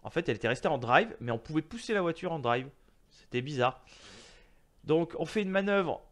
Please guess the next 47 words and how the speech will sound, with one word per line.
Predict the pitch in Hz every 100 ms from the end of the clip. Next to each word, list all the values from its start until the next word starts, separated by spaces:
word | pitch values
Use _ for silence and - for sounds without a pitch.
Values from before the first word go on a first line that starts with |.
| - - -
on | 120
détache | 143 180 165 160 -
la | 160
remorque, | 160 160 131
on |
l'a | 123
mis | 135
sur | 135
le |
trottoir | - 139 147 135
pour | -
la | 110
coincer. | - 120 - 175 202 - _ _ _ -
Hop, | 190 - - - -
on | 165
se | 143
gare | 156 151
une |
première | 135 135 117
fois, | 165 160
je | 120
tapote | 151 160 - 147
l'écran. | 127 - 151 170 - _ _ _ _ _ -
La | 120 143 151
voiture | 139 143 147 147 - _ _ _ - 156 170 180 170
était | 139 - 143
coincée | - - 143 - 175
à | 147
cause | 160 139
de | 127
cet | - 117 143
écran | - - 165
qui | -
était | 123 127
mort. | 117 123 180 113 - - - _ 127
Mince, | 117 156 - - -
l'écran | 113 143 175
d'Unity | 170 175 170 190
était | 185 156
planté, | - 185 175 196
ça | 196
m'est-, | 143 131 139 -
ça | 143
m'était | 135 139 135 -
appuyé | 170 170 175 175 190
sur | - 143
l'écran | 143 160 160 151